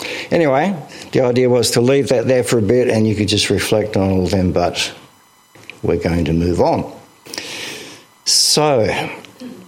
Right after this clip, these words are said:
let's think about where shalom comes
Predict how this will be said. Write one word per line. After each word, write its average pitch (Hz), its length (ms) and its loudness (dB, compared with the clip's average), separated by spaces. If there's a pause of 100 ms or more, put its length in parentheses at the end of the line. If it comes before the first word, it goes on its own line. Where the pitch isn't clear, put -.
(160)
let's - 480 2
think 123 200 2
about 113 560 2 (640)
where 107 180 2
shalom 104 500 2
comes 101 680 0